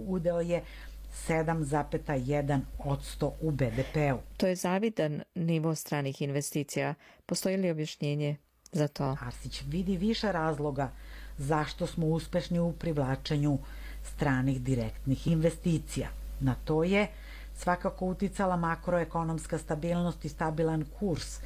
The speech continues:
Speaker 1: jer iako on možda nije dobar za našu ekonomiju, investitori vole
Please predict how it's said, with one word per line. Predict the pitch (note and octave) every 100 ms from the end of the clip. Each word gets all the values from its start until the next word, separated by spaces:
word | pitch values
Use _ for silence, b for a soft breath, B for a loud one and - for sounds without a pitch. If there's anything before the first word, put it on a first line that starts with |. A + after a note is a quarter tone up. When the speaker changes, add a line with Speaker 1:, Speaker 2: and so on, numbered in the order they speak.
| B B B -
Speaker 1:
jer | D#3+
iako | D#3+ E3+ E3 E3
on | D#3+
možda | D#3+ D#3+ D3+ D#3
nije | D#3 F3+
dobar | F#3 F#3 F3+ F3+
za | F#3+
našu | F#3 F3+ -
ekonomiju, | F#3 F3+ F3+ F3 F3 E3+ E3+ B B B B
investitori | A#3+ A#3 F#3 F3+ F#3+ - F3 E3+ D#3
vole | C#3+ C3+ D#3 D3 C#3+